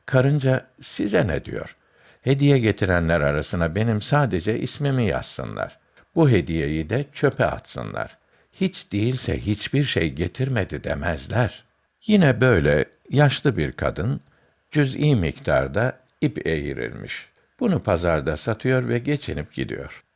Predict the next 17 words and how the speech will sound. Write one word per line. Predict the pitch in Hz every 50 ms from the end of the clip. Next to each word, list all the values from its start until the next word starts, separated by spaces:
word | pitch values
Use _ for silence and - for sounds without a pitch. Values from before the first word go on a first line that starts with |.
| -
Esir | 127 127 - - 190 180
pazarına | 147 - 107 76 65 - 73 69 67 69 78 113 151 160 - - _ _ _ _ _ _ - -
Yusuf | 143 143 - - 185 165 -
aleyhisselamı | 117 113 110 107 104 101 98 107 95 - - 107 104 104 104 104 107 127 143
satılmak | - - 147 131 - 135 117 107 92 80 73 -
üzere | 78 64 60 64 62 60 58
getirmişler. | 58 60 57 - - - 60 57 - - - - - 52 - - - _ _ _ _ _ _ _ _ _ -
Güzelliği | 113 107 120 127 120 135 131 127 117 113 120 113 101 -
her | - - 104 135 139 127 -
tarafa | - 87 76 76 82 - 95 95
yayılmış. | 87 80 73 73 62 65 64 52 50 50 - - - - _ _ _ _ _ _ _
Kadın | - 202 151 110 107 90 78
hemen | 76 127 143 113 87 76 78 92 - _ _ _ _ _ -
üç | 175 - - - -
yumak | 76 69 71 65 - - -
iplik | - 107 104 117 120 123 -
alıyor | 117 110 107 113 117 117 123 127 -